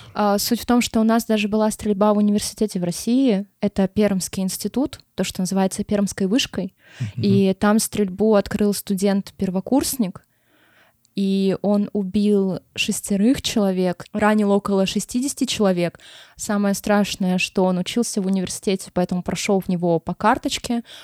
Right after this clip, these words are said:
Speaker 1: Он официально получил оружие, и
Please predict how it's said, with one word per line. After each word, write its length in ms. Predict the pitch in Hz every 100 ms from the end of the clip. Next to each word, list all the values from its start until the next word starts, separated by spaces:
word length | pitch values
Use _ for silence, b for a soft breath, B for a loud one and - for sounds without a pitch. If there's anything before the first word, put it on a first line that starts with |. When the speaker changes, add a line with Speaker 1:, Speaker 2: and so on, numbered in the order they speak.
| B -
Speaker 1:
Он 200 | 208 220
официально 720 | 196 214 - 220 202 190 180
получил 640 | 175 190 185 - - 185 -
оружие, 640 | 180 185 262 285 240 185 B B B B -
и 480 | 196 196 196 175